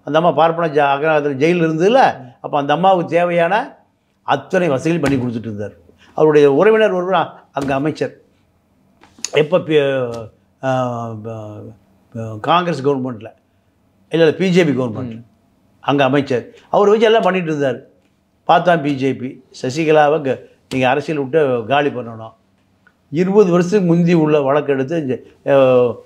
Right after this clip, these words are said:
Speaker 1: ஒரு ஜட்ஜ்மெண்ட் கொடுத்தான். ரெண்டு வருஷம் வீட்டுக்கு போயிட்டார், முடிஞ்சு போச்சு. அப்போ நீங்க நேர்மையானவனை, அ, தண்டிக்கிறது இல்ல, எல்லாமே கு-, குற்றவாளிகள்.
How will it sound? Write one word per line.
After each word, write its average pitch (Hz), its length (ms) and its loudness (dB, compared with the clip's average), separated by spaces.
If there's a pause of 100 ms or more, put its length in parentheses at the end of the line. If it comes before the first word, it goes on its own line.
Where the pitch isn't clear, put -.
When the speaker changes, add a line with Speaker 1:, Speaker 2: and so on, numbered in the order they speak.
(120)
Speaker 1:
ஒரு 127 240 0
ஜட்ஜ்மெண்ட் 143 540 0
கொடுத்தான். 123 320 -6
ரெண்டு 127 280 -4
வருஷம் 120 300 -8 (280)
வீட்டுக்கு 160 340 0
போயிட்டார், 107 200 -12
முடிஞ்சு 113 240 -10
போச்சு. 101 240 -12 (1000)
அப்போ 170 540 2 (520)
நீங்க 175 220 0
நேர்மையானவனை, 294 800 2 (540)
அ, 196 80 2 (1080)
தண்டிக்கிறது 208 440 2
இல்ல, 156 440 -2 (120)
எல்லாமே 160 840 0
கு-, 117 460 -10
குற்றவாளிகள். 123 580 -4